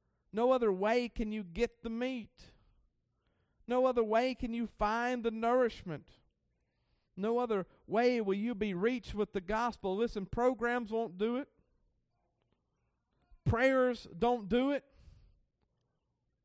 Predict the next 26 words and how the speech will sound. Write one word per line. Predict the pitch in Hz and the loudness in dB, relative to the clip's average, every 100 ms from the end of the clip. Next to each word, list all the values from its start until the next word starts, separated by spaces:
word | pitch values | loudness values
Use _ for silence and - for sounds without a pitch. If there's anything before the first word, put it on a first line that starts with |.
| _ _ _ _ _ 156 | _ _ _ _ _ -8
Giving | 156 285 247 269 269 247 | 2 2 4 2 0 -2
doesn't | 214 262 247 233 170 175 | 2 2 0 -6 -6 -4
do | 165 254 277 | 2 2 2
it. | 262 _ _ _ _ - | -2 _ _ _ _ -20
Service | - - 262 277 277 247 | -10 0 2 2 -2 -2
to | 262 | -4
your | 247 220 | -2 -2
fellow | - 254 247 240 | 2 2 2 0
man, | 220 254 262 247 - - - | 0 -2 0 -4 -8 -20 -8
and | - 175 165 - | -2 -2 -4 -12
heaven | - 240 269 269 | 0 6 6 6
forbid | 220 233 208 254 220 | -2 -2 0 4 4
you | 208 220 | 2 -4
think | 226 202 | -4 -4
wearing | 165 190 247 247 240 | -2 2 4 2 0
a | 202 | -2
mask | 190 226 226 196 185 - - 175 | -2 -2 0 0 -2 -6 -18 -6
does | 185 180 | -4 -2
anything | 220 226 208 208 | -4 -6 -6 -6
for | 185 180 | -6 -8
Christianity, | - 185 - 175 170 143 - 156 - _ _ _ _ - | -6 -8 -6 -6 -6 -8 -10 -14 -16 _ _ _ _ 0
does | 208 208 | 0 2
anything | 254 285 262 240 | -4 -2 -2 -4
for | - 220 | -4 -2
your | 202 | -2
witness. | 170 185 262 - 143 - - - | -2 0 -2 -2 -12 -12 -18 -20